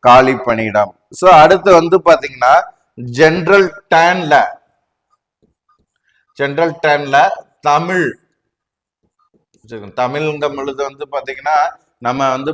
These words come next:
பாத்தீங்கன்னா, தமிழ் மீடியம் சர்டிபிகேட் வச்சிருப்போம் இல்லையா? So, அந்த தமிழ்ல சொல்லி எடுத்துக்கிற பொழுது கிட்டத்தட்ட எட்டு காலி பணியிடங்களாக பிரிக்கிறாங்க.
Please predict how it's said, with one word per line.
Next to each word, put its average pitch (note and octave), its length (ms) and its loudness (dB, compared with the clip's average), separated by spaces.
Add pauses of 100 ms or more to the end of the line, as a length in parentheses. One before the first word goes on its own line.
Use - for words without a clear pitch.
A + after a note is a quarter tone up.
பாத்தீங்கன்னா, C3+ 340 -8 (120)
தமிழ் C#3 280 -6
மீடியம் C3+ 340 -10
சர்டிபிகேட் B2+ 440 -8
வச்சிருப்போம் A#2+ 460 -10
இல்லையா? A#2+ 220 0 (380)
So, D3+ 60 -2 (120)
அந்த C3+ 140 2 (240)
தமிழ்ல E3+ 440 2 (320)
சொல்லி C#3 280 -4
எடுத்துக்கிற C3+ 440 -6
பொழுது D3 180 -4 (100)
கிட்டத்தட்ட C3 400 -6 (640)
எட்டு D3+ 260 -4 (160)
காலி D#3+ 260 6 (120)
பணியிடங்களாக C#3 680 2 (440)
பிரிக்கிறாங்க. B2+ 480 -2